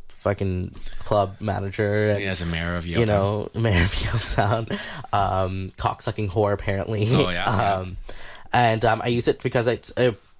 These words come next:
Speaker 1: it's a way of me being creative. Like, I can
Speaker 2: Yeah.
Speaker 1: dye my hair fucking cheetah print. And, which, might I mention, my hair is blue now, and I blame all you motherfuckers for that. Um, but I can
Speaker 2: He's
Speaker 1: post,
Speaker 2: wearing
Speaker 1: I
Speaker 2: a
Speaker 1: can
Speaker 2: hat, I can't even tell.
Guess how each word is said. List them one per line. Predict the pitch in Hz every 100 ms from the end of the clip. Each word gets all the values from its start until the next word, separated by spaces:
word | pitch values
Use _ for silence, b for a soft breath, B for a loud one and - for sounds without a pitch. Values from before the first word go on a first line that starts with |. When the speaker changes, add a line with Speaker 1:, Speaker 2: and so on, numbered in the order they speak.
| -
Speaker 1:
it's | - -
a |
way | 147 196
of |
me | 247
being | 196 170 175
creative. | - 113 123 90 98
Like, | 104
I | 107
can | 95
Speaker 2:
Yeah. |
Speaker 1:
dye | 98 110
my | 120 123
hair | 123
fucking | 117 120 117
cheetah | 107 127
print. | - 104 104 B B B B -
And, | 113 110 104
which, | 139 220 - - - - - - -
might | 135 151 180
I | 175
mention, | 147 147 170 139
my | 127
hair | 143 151
is | 143
blue | 113 120 131 139
now, | 131 104 98 143
and | 123
I | 113
blame | 131 127
all | 123 117 127
you | 131 127
motherfuckers | 123 104 101 98 - 98
for | - 95
that. | 92 107 - B B B -
Um, | 113 110 107 98 98
but | - 127
I | 120
can | 143
Speaker 2:
He's | 104
Speaker 1:
post, | 139 117
Speaker 2:
wearing | 113 120
Speaker 1:
I |
Speaker 2:
a |
Speaker 1:
can | 107
Speaker 2:
hat, | 95 92
I |
can't | - 90
even | 85
tell. | 78 67